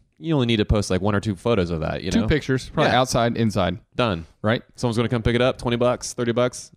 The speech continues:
Speaker 1: done deal.
Speaker 2: A couch, probably four pictures.
Speaker 1: Yeah.
Speaker 2: And Matt's saying take good pictures. You don't need a fancy camera. You probably
Speaker 1: Oh,
Speaker 2: just
Speaker 1: no.
Speaker 2: need your
Speaker 1: Yes.
Speaker 2: average smartphone. At this point, most smartphones have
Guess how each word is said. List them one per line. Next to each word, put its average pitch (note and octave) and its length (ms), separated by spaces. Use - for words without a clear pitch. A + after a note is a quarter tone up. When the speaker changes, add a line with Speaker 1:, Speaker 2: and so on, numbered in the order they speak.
Speaker 1:
done G#2 200
deal. D#2+ 320
Speaker 2:
A C3 80
couch, - 440
probably D3 200
four A2 240
pictures. - 460
Speaker 1:
Yeah. A#2+ 200
Speaker 2:
And C3+ 140
Matt's D#3 220
saying D3+ 180
take B2 160
good G#2 140
pictures. G#2+ 340
You F3 100
don't G3+ 160
need C#3+ 180
a - 40
fancy A2+ 300
camera. F#2+ 380
You A#2 80
probably D3 320
Speaker 1:
Oh, - 60
Speaker 2:
just D#3+ 140
Speaker 1:
no. D#3+ 180
Speaker 2:
need A2+ 240
your B2+ 120
Speaker 1:
Yes. A2+ 100
Speaker 2:
average A2+ 360
smartphone. G2 460
At G#2+ 80
this C3 120
point, C#3 240
most A#2+ 280
smartphones G#2+ 420
have F#2+ 280